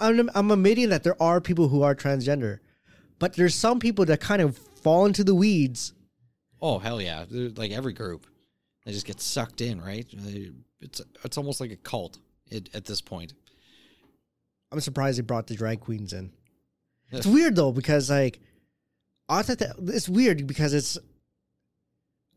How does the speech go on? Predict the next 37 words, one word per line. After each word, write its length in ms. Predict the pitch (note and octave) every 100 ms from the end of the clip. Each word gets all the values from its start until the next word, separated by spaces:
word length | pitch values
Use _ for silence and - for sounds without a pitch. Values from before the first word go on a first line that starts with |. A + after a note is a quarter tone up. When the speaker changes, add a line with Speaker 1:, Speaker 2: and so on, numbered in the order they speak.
| _ _ _
Speaker 1:
L 160 | - G#3
G 80 | G#3+
B 140 | G#3+
T 320 | - F#3 F#3 E3
Q, 400 | - F3 F3 D#3+
whatever. 480 | D3+ D3+ D3+ E3
It's 300 | E3 - D3+
like, 320 | C#3 B2+ - - _ -
I, 200 | F3 G#3
in 140 | G3 D3
my 180 | D#3 F#3
mind, 340 | E3 F3 F3+
is, 140 | B2+
like, 100 | B2
very 320 | A2 C#3 D3+ C3+
feminine. 380 | B2+ B2 G#2 - _ _ _ _ _ _ _ _ _ _ _ -
Speaker 2:
Yeah, 160 | D3+ G2+
Speaker 1:
Like, 100 | D3+
just 120 | D#3 E3+
Speaker 2:
and 80 |
Speaker 1:
the 20 | A#3
image 180 | A3 D#3
of 80 | A#2
it. 40 |
It's 100 | A2
very 220 | C#3+ F3
feminine, 420 | E3 D#3+ D3+ D3+ C3
very 200 | C#3 C#3+
colorful, 560 | - C#3 C3+ - C3+ C#3
you 100 | E3
know, 120 | A2
whatever. 460 | A#2 A#2+ G2+ G#2 G#2+ _ _ _ _ _ _ -
Whatever 220 | F3+ F3
that 160 | E3+ D3+
means, 260 | B2+ G#2
right? 240 | G#2+ B2 D3+ _ _ -
Speaker 2:
Yeah. 240 | B2 G2+